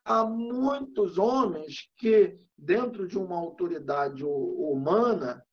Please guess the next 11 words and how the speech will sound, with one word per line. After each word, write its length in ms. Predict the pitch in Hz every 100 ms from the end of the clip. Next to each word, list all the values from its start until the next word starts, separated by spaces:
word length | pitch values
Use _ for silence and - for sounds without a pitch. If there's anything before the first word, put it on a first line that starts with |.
| _ - - -
eles 560 | - 220 240 247 208 -
agem 640 | 196 233 285 226 202 185 180
como 680 | 262 233 247 262 269 269 -
se 240 | - 269
não 360 | 247 226 233 254
houvessem 880 | 247 226 175 196 233 165 240 240 -
autoridade 1080 | 208 220 214 226 202 180 165 185 233 208 226
acima 520 | 220 - 220 226 247
deles. 840 | 214 240 277 269 156 - - - _ _ _ _ _ _ _ _ _ _ _
É, 100 | 170
é, 480 | 190 - 208 185